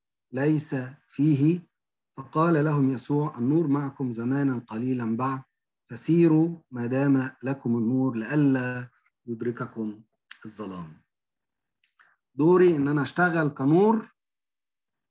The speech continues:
ووقت الشغل هي فترة حياتي. طولت، قصرت، ده الوقت اللي ينفع أشتغل فيه كنور، ما ينفعش أجله، ما ينفعش،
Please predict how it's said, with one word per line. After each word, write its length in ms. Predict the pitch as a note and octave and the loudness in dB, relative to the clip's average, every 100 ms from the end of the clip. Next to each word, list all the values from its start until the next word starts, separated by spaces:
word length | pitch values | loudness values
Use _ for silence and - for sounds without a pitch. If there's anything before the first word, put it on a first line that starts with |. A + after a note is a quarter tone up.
| _ | _
ووقت 680 | A2+ A#2 D3 - _ - - _ _ _ _ _ _ _ | -12 -8 -8 -8 _ -20 -20 _ _ _ _ _ _ _
الشغل 760 | A2+ G#2+ G2+ - F#3+ F#3 D#3+ D3+ - _ _ - | -20 -18 -8 0 0 0 -4 -8 -16 _ _ -12
هي 500 | B2 B2+ B2 A#2 A2 _ _ | -6 -4 -4 -8 -10 _ _
فترة 380 | C#3 C3+ A2+ A2 | -6 -4 -6 -6
حياتي. 580 | A2+ A#2 A2 G#2+ F2 - _ _ _ | -2 -2 -2 -6 -16 -20 _ _ _
طولت، 680 | E3 E3 E3+ E3 D#3+ - _ _ _ _ _ _ - | 0 2 4 2 -2 -20 _ _ _ _ _ _ -6
قصرت، 540 | D#3+ D#3 D3+ D#3 - _ _ _ _ _ _ - | -2 2 2 0 -6 _ _ _ _ _ _ -4
ده 80 | B2+ | 0
الوقت 340 | C3+ D3+ - | 2 0 -4
اللي 160 | A2 A#2 | -4 -2
ينفع 520 | C#3 C#3 B2 G#2+ - _ _ - | -2 -4 -6 -8 -10 _ _ -20
أشتغل 440 | - D#3 D3+ D3 | -8 -4 -2 -2
فيه 400 | C3 D3+ D3+ D3+ - _ _ _ _ _ | -2 -2 0 -2 -8 _ _ _ _ _
كنور، 460 | B2 C3 D3+ F3 - _ | 0 4 4 2 -4 _
ما 80 | A#2+ | -14
ينفعش 440 | A#2 E3+ F3 D3+ | -8 -6 -6 -8
أجله، 440 | C3 B2+ C#3+ D#3 E3 - _ _ _ _ _ | -8 -4 0 0 -2 -10 _ _ _ _ _
ما 80 | A2 | -14
ينفعش، 800 | A2 D#3 D3+ C3+ - - _ | -2 0 0 -4 -12 -18 _